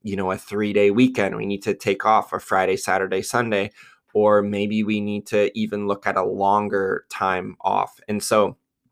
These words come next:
again, you might push back this, be like, "This does not make sense. Why do I need time off when I'm, you know, the business needs me?"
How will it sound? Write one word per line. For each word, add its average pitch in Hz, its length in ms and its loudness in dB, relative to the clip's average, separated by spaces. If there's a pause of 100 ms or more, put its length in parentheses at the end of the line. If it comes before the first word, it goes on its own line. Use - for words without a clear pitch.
(380)
again, 104 520 2
you 104 100 -2
might 104 240 0
push - 260 0
back 98 280 0
this, 107 200 -2
be 101 200 -6
like, 95 280 0 (320)
"This 101 160 -4
does 101 200 -2
not 95 380 0
make 104 240 0
sense. 113 520 0 (420)
Why 101 320 0
do 107 100 6
I 104 100 2
need 104 280 -4
time 104 320 -2
off 101 320 0
when 98 160 0
I'm, 95 400 -6
you 104 120 -8
know, 95 140 -6
the 98 140 -4
business 98 580 -4
needs 98 360 -8
me?" 127 280 0